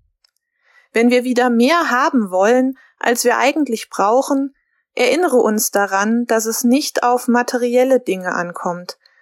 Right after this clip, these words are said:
sondern allein auf deine Liebe, die du uns immer wieder schenkst.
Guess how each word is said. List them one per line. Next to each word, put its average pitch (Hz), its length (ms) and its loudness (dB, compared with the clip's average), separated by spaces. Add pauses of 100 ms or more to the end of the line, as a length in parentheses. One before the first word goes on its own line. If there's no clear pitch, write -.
(100)
sondern 208 420 0
allein 196 460 2
auf - 240 -4
deine 208 420 0
Liebe, 185 540 -6 (480)
die 190 100 -2
du 214 160 0
uns 185 220 -4
immer 233 340 2
wieder 202 300 -2
schenkst. - 680 -8